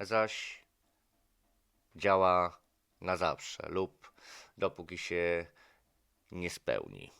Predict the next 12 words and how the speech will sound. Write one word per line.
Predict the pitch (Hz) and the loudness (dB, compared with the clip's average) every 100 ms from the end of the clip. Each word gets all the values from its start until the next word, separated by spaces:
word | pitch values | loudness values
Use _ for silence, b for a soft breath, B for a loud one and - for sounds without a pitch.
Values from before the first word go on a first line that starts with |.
| b - | b -16
intencja. | 80 62 57 - 60 57 b b b b b _ _ B B B B B | -12 -10 -10 -10 -12 -12 b b b b b _ _ B B B B B
A | |
teraz | - 139 139 | 6 8 8
jeszcze | 135 123 | 6 2
kilka, | 131 117 120 117 110 - | -2 4 6 6 2 -8
mm, | 113 107 104 104 104 101 b b b b b _ _ _ _ _ _ _ _ _ _ _ _ | -8 -4 -4 -4 -4 -8 b b b b b _ _ _ _ _ _ _ _ _ _ _ _
przestróg, | - 110 117 - 95 - - b b b b b | -2 0 0 0 -6 -6 -14 b b b b b
kiedy | - 127 110 110 110 - _ | -2 -2 2 2 0 -4 _
nie | 98 101 107 120 | -10 -8 -6 -6
używać | 135 110 101 110 80 76 - - - - _ _ _ _ _ _ _ b b b b b b _ _ _ _ _ _ _ _ - | -6 -8 -2 -2 0 -4 -6 -14 -14 -18 _ _ _ _ _ _ _ b b b b b b _ _ _ _ _ _ _ _ -14
tych | 95 90 | -10 -4
olejów. | 87 78 - - | -2 -2 -6 -18